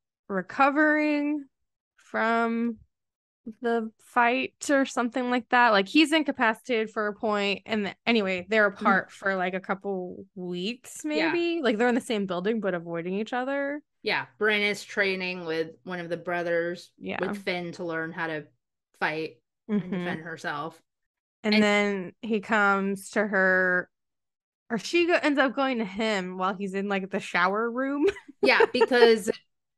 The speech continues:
Speaker 2: Finn had been like, "Okay, but you had relationships before this," and he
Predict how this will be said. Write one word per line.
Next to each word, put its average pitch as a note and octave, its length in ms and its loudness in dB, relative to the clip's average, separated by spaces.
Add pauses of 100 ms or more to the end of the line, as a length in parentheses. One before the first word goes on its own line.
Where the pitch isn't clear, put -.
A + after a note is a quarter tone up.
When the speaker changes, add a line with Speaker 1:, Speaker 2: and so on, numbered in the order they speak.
(120)
Speaker 2:
Finn C4+ 560 4
had G#3+ 380 -2 (100)
been F#3+ 200 -2
like, E3+ 420 -2 (260)
"Okay, A3 460 0
but F#3+ 240 0
you C4 240 0
had D#4+ 200 2
relationships E3+ 840 -4
before D3 920 -10 (580)
this," F#3 640 -6
and F#3+ 180 -8
he G#3+ 640 -6